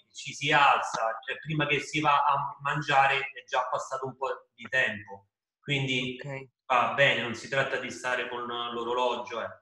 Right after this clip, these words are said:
Speaker 1: So normally it's after twenty minutes, half an hour, uh, after taking rest after, after practice,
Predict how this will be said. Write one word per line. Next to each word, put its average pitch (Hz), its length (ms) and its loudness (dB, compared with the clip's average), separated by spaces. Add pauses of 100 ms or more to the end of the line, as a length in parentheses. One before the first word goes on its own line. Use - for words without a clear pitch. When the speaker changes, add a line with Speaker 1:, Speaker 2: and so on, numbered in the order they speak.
(380)
Speaker 1:
So 165 120 2
normally 156 760 8 (280)
it's - 340 -8
after 131 760 0 (280)
twenty 139 600 0
minutes, 131 400 0
half 123 320 0
an 123 120 -2
hour, 117 560 2
uh, 110 920 -12
after 120 320 -10
taking 135 340 -6
rest 135 340 0
after, - 240 -6 (260)
after - 380 -8
practice, - 500 -2